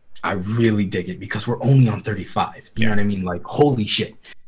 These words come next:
Speaker 1: There's still, there's still the rest of this show to go. And now we were able, we have tied up a lot of those loose ends.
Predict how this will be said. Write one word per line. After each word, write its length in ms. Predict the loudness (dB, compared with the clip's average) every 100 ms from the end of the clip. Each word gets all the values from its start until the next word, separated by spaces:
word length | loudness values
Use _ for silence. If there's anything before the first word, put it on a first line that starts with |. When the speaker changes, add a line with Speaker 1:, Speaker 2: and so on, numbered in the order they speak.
| 0
Speaker 1:
There's 160 | 2 2
still, 340 | 4 6 6
there's 180 | 2 2
still 180 | 2 4
the 100 | 4
rest 280 | 4 2
of 80 | 0
this 140 | -2 0
show 160 | 0
to 80 | 0
go. 360 | 0 0 0 -2
And 360 | -4 -2 -6 -2
now 280 | 0 2 2
we 260 | 2 2 0
were 120 | 0
able, 320 | -2 0 0
we 160 | 0 0
have 180 | 0 -2
tied 320 | -2 -2 0
up 140 | -2
a 40 | -4
lot 300 | -4 -2 -2
of 80 | -2
those 260 | -4 -2
loose 240 | -4 -4 -4
ends. 400 | -6 -6 -8